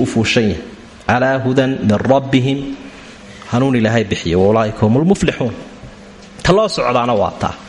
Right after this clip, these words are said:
Waxaynu u camal falaynaynu u ordaynaa, aynu u bixinayno bikulli nafsin wa nafiis. Wax kasta oo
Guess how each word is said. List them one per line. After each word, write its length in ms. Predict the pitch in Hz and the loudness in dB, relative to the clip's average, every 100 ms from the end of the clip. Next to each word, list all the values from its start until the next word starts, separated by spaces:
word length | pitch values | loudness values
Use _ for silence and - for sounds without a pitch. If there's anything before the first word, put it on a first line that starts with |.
| - - - - - | -18 -18 -18 -18 -2
Waxaynu 380 | 175 175 160 185 | 0 2 2 2
u 40 | 175 | 2
camal 260 | 180 156 | 2 0
falaynaynu 540 | 156 170 160 165 165 165 | 0 0 2 2 0 2
u 120 | 190 | 2
ordaynaa, 680 | 190 165 147 139 123 117 76 - - - - - - | 2 2 0 2 0 0 -2 -8 -16 -20 -20 -20 -2
aynu 280 | 127 156 180 | 0 2 0
u 40 | 196 | 0
bixinayno 680 | 170 - 180 156 147 160 160 | -2 0 0 2 0 0 0
bikulli 480 | 156 139 208 180 | -2 2 2 2
nafsin 440 | 165 175 170 - 123 | 2 0 0 0 2
wa 100 | 120 | 2
nafiis. 640 | 120 - 175 110 - - - | 0 0 0 0 -4 0 2
Wax 220 | 180 - - | 2 0 0
kasta 340 | 151 131 - 160 | 0 0 0 2
oo 220 | 156 | 2